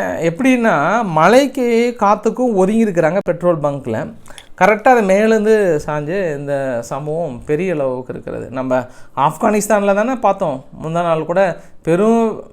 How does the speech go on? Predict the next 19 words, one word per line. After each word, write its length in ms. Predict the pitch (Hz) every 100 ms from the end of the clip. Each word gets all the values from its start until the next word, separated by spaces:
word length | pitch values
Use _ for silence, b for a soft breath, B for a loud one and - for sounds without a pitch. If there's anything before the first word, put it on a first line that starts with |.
| 135
பாதிப்புனால 520 | 147 170 170 175 208
முன்னூத்தம்பது 680 | 190 180 214 226 226 202 190
பேத்து, 400 | 170 175 180 165
பேர் 260 | 147 156 151
மேல 500 | 135 135 139 143 147
இறந்து 200 | 139 139
போனாங்கன்ற 420 | 135 131 127 120
மாதிரி 280 | 120 113 -
சொன்னாங்க. 200 | 123 127
But, 380 | 208 185 156 139 b b b b
ஆஹ், 340 | 131 139 139 139
இப்ப 200 | 139 156
வரக்கூடிய 720 | 160 247 262 254 247 214 190
புயல் 460 | 190 190 190 185 180
மழை 320 | 160 160 202
எல்லாமே 300 | 190 180 180
எப்படி 240 | 165 160 151
ஆகுதுன்னா, 440 | 139 123 156 175
திடீர்னு 880 | 170 180 254 277 254 220 160 135